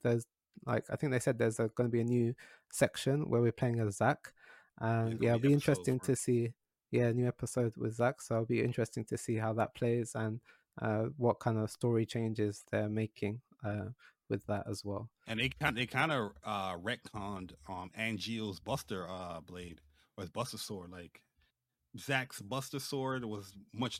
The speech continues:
Speaker 2: different with the gold trims at the, the, the, you know, the handle part of the,
Speaker 1: Oh,
Speaker 2: the,
Speaker 1: yeah,
Speaker 2: uh,
Speaker 1: yeah. From the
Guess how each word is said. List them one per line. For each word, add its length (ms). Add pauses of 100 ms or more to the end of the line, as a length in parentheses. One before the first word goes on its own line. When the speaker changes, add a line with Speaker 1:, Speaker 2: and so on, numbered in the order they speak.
Speaker 2:
different 400
with 100
the 60
gold 340
trims 600 (600)
at 160
the, 260
the, 300
the, 340
you 100
know, 140
the 80
handle 320
part 240 (180)
of 100
the, 80 (160)
Speaker 1:
Oh, 200
Speaker 2:
the, 60
Speaker 1:
yeah, 260
Speaker 2:
uh, 0
Speaker 1:
yeah. 260 (380)
From 200
the 100